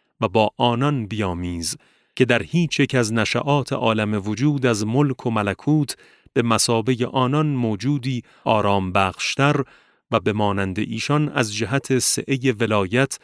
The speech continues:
و گسترش آیتیت و اقربیت به ذات احدیت چیزی نیست. مکیدن لبان و نوشیدن آب دهان محبوبه از لحاظ قرب و فنا و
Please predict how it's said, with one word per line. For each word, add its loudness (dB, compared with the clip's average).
و 0
گسترش -2
آیتیت -2
و -4
اقربیت -2
به -2
ذات -2
احدیت -4
چیزی -6
نیست. -6
مکیدن 2
لبان 4
و 4
نوشیدن 0
آب 4
دهان 0
محبوبه 2
از 0
لحاظ 2
قرب 4
و 2
فنا 0
و -2